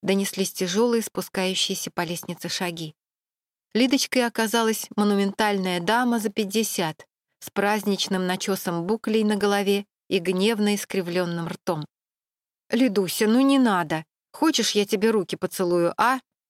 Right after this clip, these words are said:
Мужик бухнулся на колени в попытке приложиться губами к запястью женщины. «Шуруй к своим дружкам! Тебя здесь не ждут!» припечатала она. «Еще раз приползешь —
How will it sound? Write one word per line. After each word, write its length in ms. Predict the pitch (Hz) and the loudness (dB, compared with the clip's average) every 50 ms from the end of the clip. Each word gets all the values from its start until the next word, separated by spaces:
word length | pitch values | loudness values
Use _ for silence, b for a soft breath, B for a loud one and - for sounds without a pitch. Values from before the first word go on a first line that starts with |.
| _ _ _ _ _ _ _ _ _ _ _ - | _ _ _ _ _ _ _ _ _ _ _ -2
Мужик 540 | 202 202 208 196 202 277 277 - - - - | 0 0 2 2 2 0 0 0 -4 -16 -8
бухнулся 600 | - 185 226 233 - - 220 202 190 - - 208 | -2 -2 -2 -2 0 -2 -2 -2 -2 -2 -2 0
на 100 | 190 196 | 0 0
колени 400 | 185 - 196 196 208 240 233 233 | 0 0 0 2 2 2 2 0
в 80 | 220 - | -2 -2
попытке 480 | - 214 196 - 220 208 - - 208 - | -4 -6 -4 -2 -4 -4 -2 -2 -4 -4
приложиться 680 | - - 196 185 185 190 180 208 202 - - - 180 | -2 -2 -2 -2 -2 -2 -2 -4 -6 -6 -4 -6 -4
губами 420 | 175 180 175 196 208 208 202 202 | -4 -2 0 0 0 2 0 -2
к 60 | - | -4
запястью 640 | 190 190 190 185 - 185 180 170 - - - 185 180 | -4 -4 -4 -4 -2 -4 -6 -6 -8 -8 -8 -8 -6
женщины. 560 | 170 180 170 165 - - - 170 170 170 170 _ _ _ _ _ _ _ _ _ _ _ _ _ _ _ _ _ _ _ - | -6 -8 -8 -6 -6 -6 -6 -6 -10 -14 -14 _ _ _ _ _ _ _ _ _ _ _ _ _ _ _ _ _ _ _ -4
«Шуруй 440 | - - 311 285 269 277 269 240 | 0 4 4 6 6 6 4 4
к 60 | - - | 0 -2
своим 360 | - 233 240 240 233 233 220 | -2 0 2 2 4 4 4
дружкам! 560 | 233 247 233 - - - 247 214 190 165 - _ _ _ _ _ - | 2 2 2 0 0 0 0 0 0 -2 -4 _ _ _ _ _ -2
Тебя 260 | - 233 202 226 220 | 0 2 2 4 2
здесь 220 | 190 208 220 202 - | 4 2 0 2 2
не 120 | 233 240 | 2 2
ждут!» 380 | 226 214 254 247 214 - - _ _ _ _ _ _ _ _ _ _ _ - | 4 2 2 2 0 -2 -6 _ _ _ _ _ _ _ _ _ _ _ -6
припечатала 760 | - 180 170 - 175 - - 180 170 - 175 175 170 165 165 | -6 -6 -4 -4 -4 -2 -2 -4 -4 -4 -4 -2 0 0 -2
она. 300 | 165 165 165 160 156 156 _ _ _ _ _ _ _ _ _ _ _ _ _ _ _ _ _ _ _ _ | -2 -2 -4 -6 -8 -10 _ _ _ _ _ _ _ _ _ _ _ _ _ _ _ _ _ _ _ _
«Еще 380 | - 180 202 - - - 214 214 | -2 0 2 2 4 4 4 4
раз 160 | 208 196 - | 2 0 -2
приползешь — 720 | - 202 214 - 202 190 196 185 180 226 269 247 - - | -2 -2 -2 0 2 0 0 2 2 2 2 2 2 -4